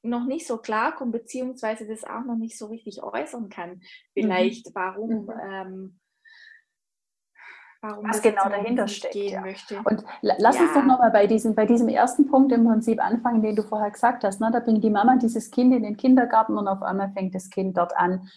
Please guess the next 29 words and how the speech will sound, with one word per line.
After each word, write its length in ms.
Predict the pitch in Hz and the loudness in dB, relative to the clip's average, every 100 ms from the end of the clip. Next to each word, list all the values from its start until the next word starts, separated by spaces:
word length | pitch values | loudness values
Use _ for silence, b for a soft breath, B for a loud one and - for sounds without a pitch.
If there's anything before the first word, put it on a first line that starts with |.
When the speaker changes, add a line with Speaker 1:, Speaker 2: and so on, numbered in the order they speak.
| B | B
Speaker 2:
zu 160 | - 202 | -4 0
weinen. 540 | 208 208 214 214 202 | 2 2 2 0 2
Der 180 | 202 - | 2 4
Abschied, 480 | 196 - - 208 202 | 2 0 -2 0 4
der 140 | 202 | 4
ist 180 | 190 - | 4 2
wirklich 260 | 214 220 226 | 2 2 2
herausfordernd, 960 | 233 202 202 214 - 208 196 202 196 | 4 6 6 2 2 2 4 2 2
das 160 | 233 - | 0 4
dauert 340 | 202 214 214 | 6 6 4
und 120 | 202 196 | 2 0
gefühlt 380 | 208 - 226 | 0 2 2
gibt's 240 | 233 226 - | 2 -2 4
gar 200 | 208 226 | 6 6
keine 260 | 233 214 | 4 4
Möglichkeit, 800 | 214 226 226 226 220 - 202 202 - B B | 6 6 6 4 2 6 6 6 2 B B
dass 180 | - 226 | 2 4
eine, 160 | 220 - | 4 4
dass 180 | 220 233 | 4 4
eine 120 | 226 | 2
gute 340 | 240 240 233 | 4 4 4
Trennung 400 | - 208 254 262 | 4 4 6 6
stattfindet. 720 | 233 196 180 - 190 175 170 - B B - | 4 2 2 2 0 0 -2 -8 B B 4
Welche 240 | 269 - | 4 6
Idee 360 | 269 247 240 247 | 2 4 4 6
hättest 420 | 226 339 349 - | 6 4 0 2
du 80 | 269 | 4
denn, 340 | 262 294 359 B B _ _ | 6 4 2 B B _ _
um 500 | 240 233 233 226 - | 4 6 4 0 -8